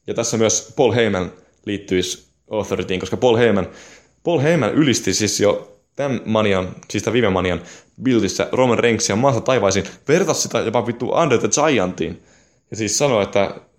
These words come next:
Reigns on niinku aivan uskomaton huikea painija. Ja Paul Heyman näki maniassa, että Reigns vastaan Lesnar oli hyvin tasaväkinen ottelu ja se olisi voinut päättyä Reignsin voittoon, mikäli Rollins ei olisi tullut sinne. Ja nyt,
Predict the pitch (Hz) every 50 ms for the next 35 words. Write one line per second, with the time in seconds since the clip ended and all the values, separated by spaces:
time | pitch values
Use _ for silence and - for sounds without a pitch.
0 | - - _ _ _ _ _ _ _ - - - - - - 123 123 135 135 123
1 | 113 107 - - - - _ - 113 107 104 107 101 104 101 95 - - - _
2 | _ _ _ _ _ _ _ _ _ - 127 123 107 107 101 - 120 120 - -
3 | 104 95 98 92 90 95 113 113 104 101 95 92 95 107 101 95 87 87 85 80
4 | - - - - _ _ - 113 104 - - 110 - 160 160 151 185 185 160 143
5 | 139 147 165 180 185 - 110 82 - 85 101 98 98 90 87 87 - - - 92
6 | - - - - 101 92 87 - - - _ _ _ _ - - 120 120 113 110
7 | - - 98 - 104 98 101 107 104 104 - 92 87 85 - - - _ _ _
8 | _ _ _ _ _ _ _ _ _ _ _ _ 117 113 113 139 139 123 - 151
9 | 147 127 107 101 101 101 110 113 - - 98 92 90 101 104 101 127 127 117 104
10 | 147 135 120 - 110 104 120 123 117 - - 104 101 117 120 107 - - - 92
11 | 82 - - - - _ _ _ - 110 104 104 92 95 98 101 104 98 98 92
12 | - 101 101 95 101 - 143 110 98 92 - 95 85 73 71 - - _ _ _
13 | _ _ _ _ - 113 135 151 - - -